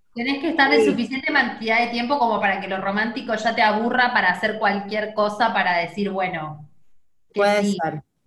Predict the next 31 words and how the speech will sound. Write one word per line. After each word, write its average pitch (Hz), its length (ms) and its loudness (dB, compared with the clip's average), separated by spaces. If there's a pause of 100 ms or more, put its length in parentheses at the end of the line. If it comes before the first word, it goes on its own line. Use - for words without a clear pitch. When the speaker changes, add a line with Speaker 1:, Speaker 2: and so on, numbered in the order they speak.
(560)
Speaker 2:
puede 185 280 2
ser, 151 320 -4 (300)
puede 202 800 -2
ser. 135 520 -10 (880)
Coincido. 151 520 -8 (460)
Speaker 1:
¿Y 214 80 -10
ahora 226 380 0
qué 208 100 -6
me 233 80 -8
invento, 196 880 -2
viste? 175 680 -6 (800)
Speaker 2:
No, 302 160 -6
pero 247 140 0
ni 220 140 0
siquiera 269 360 -2
como 190 220 -2
que 202 100 -2
me 233 100 -2
invento, 196 500 0
como 147 200 -6
que 143 160 -6
te, 135 460 -12 (480)
no 156 100 -10
sé, 165 380 -8
me 147 80 -14
imagino 147 460 -8
que 147 80 -8
se 147 100 -12
empieza 151 300 -4
a - 20 4
abrir 151 460 -4